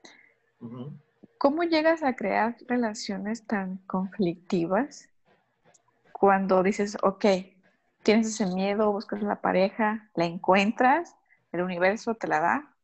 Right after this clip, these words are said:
Speaker 2: pero pues terminas, eh, sacando más heridas, como te digo, se ve-, se vuelve una relación muy conflictiva? ¿Qué tanto problema podríamos, podemos ocasionarnos cuando nos relacionamos desde ese miedo a estar sola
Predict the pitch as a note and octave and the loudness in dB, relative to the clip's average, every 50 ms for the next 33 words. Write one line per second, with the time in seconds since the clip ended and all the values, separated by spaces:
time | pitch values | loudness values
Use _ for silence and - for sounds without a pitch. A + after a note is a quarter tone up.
0 | _ _ _ _ _ _ _ _ _ _ _ _ - A#3+ A#3 A#3+ B3+ C4+ - - | _ _ _ _ _ _ _ _ _ _ _ _ 0 2 2 2 0 -2 -4 -6
1 | _ _ _ - - _ _ _ _ _ _ _ _ _ - F3+ F#3+ - - G3 | _ _ _ -20 -20 _ _ _ _ _ _ _ _ _ -8 -8 -8 -6 -6 -8
2 | F#3+ G3 G3+ G#3 G#3+ G#3+ G#3+ A3+ A3 - _ _ _ _ _ _ _ - - F3+ | -6 -6 -4 -2 0 0 -2 -2 -6 -12 _ _ _ _ _ _ _ -8 -6 -6
3 | F#3 F#3 G#3 G3+ - G#3 G3 G3 G3 F#3+ F#3 F3+ G3+ - - F#3+ F#3+ G#3+ A3+ A#3 | -4 -4 -4 -2 0 -2 -2 -2 -4 -6 -6 -6 -8 -6 -6 -4 -2 0 0 0
4 | A3+ G#3+ G#3 G#3 G#3 A#3 - - - F3+ F3 - - F3+ F#3 F#3+ G3+ G3+ G#3 - | 2 0 0 0 -2 -4 -8 -12 -12 -10 -10 -4 -2 -2 0 2 0 0 0 -2
5 | F#3 F3+ F3+ E3+ - G3+ G#3 F3+ F3+ F3+ F#3+ F#3 G3 G#3 G3+ F#3 F3+ F#3 - - | -2 -2 -2 -2 -2 -2 0 0 0 0 0 -2 -2 -2 -2 -2 -4 -4 -4 -4
6 | F#3+ F#3+ F#3 F#3 F#3+ F#3 - G#3 A3 - - F3+ - - F#3+ F#3 G3 G#3 A#3 B3 | -2 -2 0 -2 -2 -2 -2 -2 -2 -2 -4 -8 -4 -2 0 2 4 2 2 0
7 | - _ _ _ _ _ - A3+ A3+ - C#4 C#4 C#4 - E4 - - - B3+ A#3+ | -4 _ _ _ _ _ 0 0 2 2 0 0 2 -2 -2 -2 0 2 4 4
8 | G3+ F#3+ F#3+ F#3 F#3 F#3 F#3 F#3+ G#3+ C#4+ E4 D#4+ D4+ - A3+ G#3+ A#3 G3+ G3+ G#3+ | 4 4 4 4 4 4 2 2 2 2 2 0 2 0 0 0 2 0 0 2
9 | G#3+ A#3+ C4+ C#4+ C#4 C4+ A#3 - - - F#3+ F3+ F3+ F#3+ A#3 C#4 C4 C#4 C4 C4+ | 2 2 2 2 2 2 0 0 0 0 0 0 2 0 0 0 0 -2 -4 -4
10 | - G#3 G#3 - - F#3+ F3+ F#3 F#3 F#3+ G3 A3 C4 D#4+ F#4+ - _ _ _ _ | -4 -8 -8 -4 -4 -4 -2 2 2 2 2 2 0 0 0 -2 _ _ _ _
11 | _ _ _ _ - - G#3 A3 G3+ G#3 G#3 G#3+ G#3 G#3 G#3 G3+ G3+ G#3 - G3+ | _ _ _ _ 0 4 4 4 4 2 0 -2 -2 -2 -2 -4 -4 -4 -6 -6
12 | G3 F#3+ G3 G3+ - - G3 F#3 F#3 F#3 G3 G#3+ A#3+ B3+ A#3+ B3 A3 G#3 G#3 F#3+ | -4 -4 -6 -6 -6 -6 -6 -4 -2 -2 0 0 0 0 2 0 -2 0 0 -2
13 | G3 G3+ G#3 - A3+ A3 A3 G#3 G#3 G3+ G#3 A3+ A#3+ A#3 - - A3 G#3+ A3+ - | -2 -2 -2 -2 0 0 2 0 0 0 -2 -2 -4 -4 -2 -2 -4 -2 -4 -6
14 | - - G3+ G3 G3 G3+ A3 G#3+ | -4 -4 -2 -2 0 -2 -4 -4